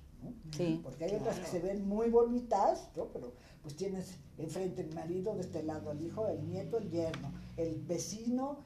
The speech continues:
Speaker 1: el compadre, ¿no? O sea,
Speaker 2: Ujú.
Speaker 1: hay las veredas, si una las marca, te vas a encontrar los caminos.
Speaker 2: Sí.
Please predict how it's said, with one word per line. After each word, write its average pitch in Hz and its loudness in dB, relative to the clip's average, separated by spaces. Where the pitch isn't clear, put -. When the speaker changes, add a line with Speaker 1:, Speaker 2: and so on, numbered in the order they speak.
Speaker 1:
el 156 -4
compadre, 160 -4
¿no? 233 -2
O - -2
sea, 180 0
Speaker 2:
Ujú. 180 -2
Speaker 1:
hay 302 4
las 226 2
veredas, 440 8
si 294 4
una 330 4
las 247 2
marca, 311 0
te 240 8
vas 254 6
a 320 2
encontrar 233 2
los 226 -2
caminos. 170 0
Speaker 2:
Sí. 202 0